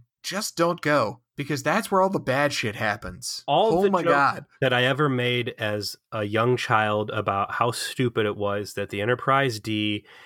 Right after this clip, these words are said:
Speaker 2: had a ship's counselor as, like, fourth in command sitting next to the captain. Like,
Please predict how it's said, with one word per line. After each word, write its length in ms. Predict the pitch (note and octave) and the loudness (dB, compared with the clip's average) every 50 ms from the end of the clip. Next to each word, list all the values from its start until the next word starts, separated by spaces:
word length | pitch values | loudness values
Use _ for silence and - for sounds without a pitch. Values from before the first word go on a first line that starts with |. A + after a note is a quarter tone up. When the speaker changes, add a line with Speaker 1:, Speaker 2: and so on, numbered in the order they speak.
| - - _ | -20 -20 _
Speaker 2:
had 220 | - - A2 G#2 G#2 | -2 0 0 2 2
a 40 | |
ship's 360 | - - - - C#3 C#3+ - - | 0 0 2 0 0 0 -2 -8
counselor 720 | - - D3 C#3+ C#3+ C#3 - - - A2+ G#2+ G#2 G#2 G#2+ | -4 0 0 2 2 2 0 -2 0 0 2 2 2 2
as, 300 | - A2+ G#2+ G#2+ G2 G#2 | 0 -2 -4 -2 -2 -2
like, 180 | G#2 G2+ - | -2 -4 -4
fourth 400 | - - - A#2 A2+ A2+ A2+ - | -6 -8 -4 0 0 0 0 0
in 100 | C#3+ C#3 | -2 -2
command 480 | C3+ - C#3+ C3 A#2+ A#2 A2+ A2+ A2 - | -2 -2 -2 -2 0 0 0 0 0 -2
sitting 280 | - G#2 A2+ A2 A2 | -4 -4 -4 -2 -2
next 200 | A2 A2 - - - | -2 -4 -4 -6 -8
to 80 | - | -6
the 140 | A2 A#2+ A#2+ | -4 -4 -4
captain. 560 | - - A2+ G#2 G#2 G2+ - - G#2+ G#2 G#2 | -2 -2 0 0 0 0 -2 -4 -6 -4 -4
Like, 220 | G2 G2 F#2+ F#2+ | -4 -6 -6 -8